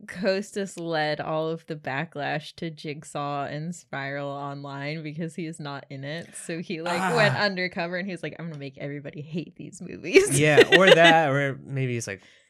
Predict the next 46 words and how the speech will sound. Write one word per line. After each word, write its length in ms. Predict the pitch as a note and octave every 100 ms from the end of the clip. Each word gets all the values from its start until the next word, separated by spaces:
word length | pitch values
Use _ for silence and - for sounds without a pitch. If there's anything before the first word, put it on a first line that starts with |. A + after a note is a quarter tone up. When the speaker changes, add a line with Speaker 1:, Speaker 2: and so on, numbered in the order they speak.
| _
Speaker 2:
"Can, 360 | - G2+ F#2+ F#2+
can 200 | - F#2+
I 100 | G2
get 200 | G2 -
some 140 | A2+
of 140 | G#2 G2+
that 260 | G2+ F#2+ - _ _ _ _
Kostas 440 | - A#2 G#2+ G#2 -
flashback 540 | G#2+ A2 A#2+ A2+ G#2+
action 400 | A2 A2 - A#2
that 160 | A2 G#2
Tobin 340 | A#2 A#2 C3
got?" 340 | C3+ C#3 D3 -
<laughs> 60 | C3
Speaker 1:
He's 520 | B3+ B3+ A3+ A#3+ A3+ - - -
like, 240 | D#3+ D3
"Do 100 | C#3 B2+
we 80 |
flashback? 480 | B2 C3+ C3 D3 C#3 - _ -
Speaker 2:
Do 60 |
Speaker 1:
Do 20 |
we 60 | B2
Speaker 2:
you 40 | C3
guys 160 | C3+
Speaker 1:
flashback 40 | C3+
to 40 |
Speaker 2:
regret 340 | C3 C3+ C#3+ F3
killing 240 | D#3+ D3+
Speaker 1:
Kostas?" 20 |
Speaker 2:
me 160 | D#3+ E3+
off 180 | E3 E3+
in 60 |
the 60 | F3+
movie? 460 | F#3 F#3+ G#3+ F#3 D3+
Speaker 1:
<laughs> 40 | B3+ B3+ G#4 - A4+ G#4 D4 - - - - - - - - - -
Except 220 | G#3+ E4+
he 60 | E4
doesn't 220 | D#4+ F4
get, 260 | E4 - _ _ _ _
he 100 | G4
doesn't 240 | B4 G#4
get 160 | A3 -
killed 120 | F3
off. 180 | - A#3+ _ _ _ _ _
Speaker 2:
He 120 | A#2+
dies. 680 | D3 A2+ E3 C3+ D#2+ - -